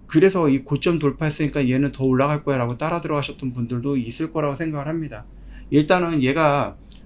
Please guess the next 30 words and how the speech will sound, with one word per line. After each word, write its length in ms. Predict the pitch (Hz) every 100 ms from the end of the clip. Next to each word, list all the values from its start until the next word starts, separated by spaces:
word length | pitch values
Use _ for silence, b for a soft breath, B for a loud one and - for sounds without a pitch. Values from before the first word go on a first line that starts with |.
| -
뭐 180 | 143 143
내일 540 | 135 180 180 151 110 -
발표가 400 | 135 131 190 185
돼 160 | 160
봐야 240 | - 104 127
되겠죠. 420 | 143 104 - 143 - B B -
그동안에 560 | - 156 208 202 185 180
다른 380 | 175 202 196 180
회사에서 360 | 185 185 170
발표했던 640 | 160 127 123 165 165 170 151
것보다 300 | 151 151 139
월등히 840 | 113 123 143 147 - 208 202 170
성능이 540 | 170 196 196 196 185 175
좋다라고 560 | 131 123 160 156 151
하면은 640 | 147 135 127 151 135 110 104
모르겠지만은 760 | 127 143 127 120 113 135 120 - B B B B B B -
글쎄요. 420 | - 120 139 147 - - - - 123
미국이든 600 | 151 180 196 190 170 127
우리나라든 580 | 160 180 170 165 165
간에 380 | 147 123 143 107
기업들이 520 | - 147 165 - 156
지피티라고 640 | - 127 175 175 156 143 139
해서 140 | 135
발표했던 580 | 123 117 117 151 147 151
것들을 300 | 139 143 131
놓고 260 | 113 139
보면은 400 | 123 123 123 127
그렇게 320 | 127 147 - 131
우리가 360 | 113 120 127
원했던 520 | 113 117 147 147 110